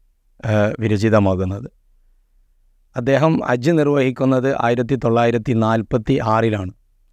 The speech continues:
അത് സ്വാതന്ത്ര്യ പൂർവ ഇന്ത്യയിൽ അദ്ദേഹം അക്കാലത്ത് എ ഐ സി സി മെമ്പറും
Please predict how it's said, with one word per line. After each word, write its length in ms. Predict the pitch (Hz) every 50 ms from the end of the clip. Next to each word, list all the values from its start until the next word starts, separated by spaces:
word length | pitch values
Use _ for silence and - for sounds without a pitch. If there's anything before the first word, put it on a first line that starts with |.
| _ _ _ _ _ _ _ _ _ _ _ _ _ _ _ _ - - _ _ _ _ _ _ _ _ - _ _ _ -
അത് 420 | 139 139 135 156 160 156 156 - - - _ - - _ _ _ _ _ _ _ _ _ _ _ _ _ _ _ _ _ - - _ -
സ്വാതന്ത്ര്യ 720 | - - 147 139 139 147 151 156 147 151 165 165 160 - - _ _ _ _ _ _ _ _ _ _ _ _ _ _ _ _ -
പൂർവ 360 | - 143 139 143 143 139 143 - - _ _ _ _ _ _ _ -
ഇന്ത്യയിൽ 440 | 135 131 123 123 127 127 123 135 - _ _ _ _ _ _ _ _ _ _ _ _ _ _ _ _ _ _ _ _ _ _ -
അദ്ദേഹം 360 | 120 113 135 135 127 147 139
അക്കാലത്ത് 580 | 131 - - 151 135 131 127 113 - 127 135 - - _ _ _ _ _ _ _ _ _ _ _ _ _ _ _ _ _ _ _ _ _ _ _ _ _ _ _ _ _ _ _ _ _ _ -
എ 180 | 131 143 147
ഐ 120 | 143 143 139
സി 200 | 123 - 143 135
സി 200 | 117 - 147 135
മെമ്പറും 540 | 127 123 120 117 117 127 127 135 185 214